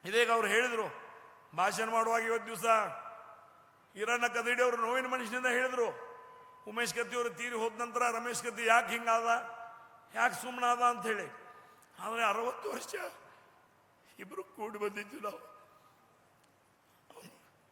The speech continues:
ಜೋಡಿ ಅಂತ ಸತ್ ಕೂಡ್ಲೆ ಅವ್ ತೀರಿ ಹೋಗಾನ,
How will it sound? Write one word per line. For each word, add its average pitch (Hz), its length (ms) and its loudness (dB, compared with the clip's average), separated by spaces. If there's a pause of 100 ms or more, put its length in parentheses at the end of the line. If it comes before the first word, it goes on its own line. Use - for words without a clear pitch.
(1900)
ಜೋಡಿ 254 340 -4
ಅಂತ 269 160 0
ಸತ್ 254 340 -6
ಕೂಡ್ಲೆ 262 560 -4 (3750)
ಅವ್ 226 240 -2
ತೀರಿ 269 220 -2
ಹೋಗಾನ, 254 340 0